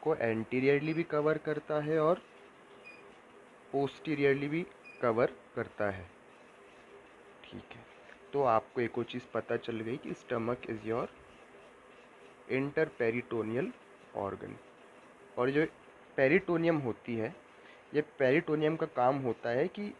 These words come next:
ये जो organs है, liver हो गया, stomach हो गया, small इन-, ये सब अपनी जगह पर stable रहे, fix रहे, ये अपनी जगह से move ना करे।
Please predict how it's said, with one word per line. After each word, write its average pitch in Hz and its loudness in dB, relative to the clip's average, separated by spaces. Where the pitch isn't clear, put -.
ये 135 0
जो 156 4
organs 131 6
है, 101 -6
liver 117 2
हो 110 -2
गया, 107 0
stomach 113 -4
हो 104 -4
गया, 104 -2
small 127 2
इन-, 120 -2
ये 151 4
सब 180 2
अपनी 180 2
जगह 139 2
पर 160 0
stable 135 6
रहे, 151 2
fix 202 0
रहे, 104 0
ये 127 4
अपनी 151 0
जगह 135 2
से 180 0
move 120 2
ना 101 0
करे। 90 -6